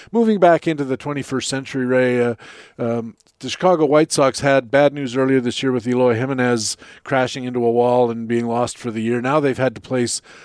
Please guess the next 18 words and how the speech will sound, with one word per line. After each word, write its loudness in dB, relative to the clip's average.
Luis 2
Robert, 2
another 0
outfielder, -2
on -2
the -2
I -2
L -2
this -6
week -2
because -4
he's -10
got -4
a -4
right -2
hip -4
flexor -6
strain. -4